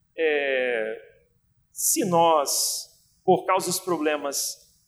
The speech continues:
nós vamos deixar, é, de ter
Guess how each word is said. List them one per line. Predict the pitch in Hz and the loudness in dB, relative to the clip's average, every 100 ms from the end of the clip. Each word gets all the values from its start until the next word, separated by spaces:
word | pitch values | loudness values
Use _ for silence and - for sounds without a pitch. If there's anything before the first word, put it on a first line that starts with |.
| - | 0
nós | 160 | 2
vamos | 165 175 165 | 2 0 2
deixar, | 170 160 - 147 156 139 - - - _ - | 0 0 0 0 2 0 -2 -10 -20 _ -8
é, | 127 123 117 107 101 _ | -6 -4 -6 -8 -12 _
de | - 151 | -12 -10
ter | - 170 165 135 - - | 0 2 2 -4 -10 -20